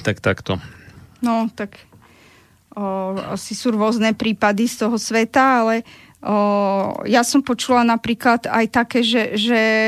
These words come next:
Speaker 2: práve z tejto komunity, že to je dovolené, takže treba asi,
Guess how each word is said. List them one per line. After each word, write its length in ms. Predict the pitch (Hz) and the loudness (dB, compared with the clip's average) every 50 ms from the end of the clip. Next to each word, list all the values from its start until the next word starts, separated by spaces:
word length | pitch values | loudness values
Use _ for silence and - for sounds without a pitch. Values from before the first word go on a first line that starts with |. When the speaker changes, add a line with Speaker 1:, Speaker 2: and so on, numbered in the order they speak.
| 220 214 220 214 - - - - _ _ _ - | 0 0 -2 -4 -8 -16 -20 -20 _ _ _ 2
Speaker 2:
práve 560 | 240 240 254 254 240 240 240 233 233 226 220 | 4 4 4 4 2 2 2 2 2 0 -2
z 100 | 226 - - | -4 -2 0
tejto 300 | 240 233 247 - 220 208 | 0 0 0 -2 -4 -2
komunity, 720 | - 240 226 220 214 220 220 220 214 - - 226 208 208 | 0 0 2 2 2 2 2 0 -2 -2 -4 -4 -2 0
že 100 | 214 214 | -2 -2
to 160 | 202 208 - 208 | -2 -2 0 0
je 160 | 214 208 202 | 0 2 0
dovolené, 540 | 214 208 196 208 208 208 214 214 220 226 214 | 0 0 0 0 2 2 2 2 2 2 0
takže 560 | - 214 202 220 208 196 202 - - - - - | 0 -2 0 -2 -2 -2 -2 -2 -4 -8 -12 -8
treba 420 | - - 202 208 185 208 202 - 208 | -4 -2 -2 0 2 2 0 0 -2
asi, 400 | 190 - - - 214 214 208 | -4 -8 -8 -6 -6 -6 -6